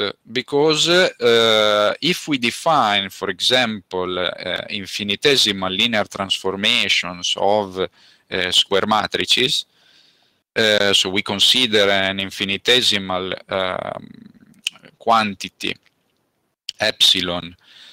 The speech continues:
uh, in which we can ignore, uh, the higher powers, uh, so the square and the higher powers, uh,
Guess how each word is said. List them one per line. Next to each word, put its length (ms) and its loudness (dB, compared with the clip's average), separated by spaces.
uh, 600 0
in 120 -4
which 260 0
we 100 0
can 220 0
ignore, 720 4
uh, 340 0
the 520 0
higher 360 4
powers, 640 0
uh, 640 -10
so 180 -6
the 80 -6
square 440 2
and 120 -2
the 60 4
higher 260 2
powers, 640 -2
uh, 60 -2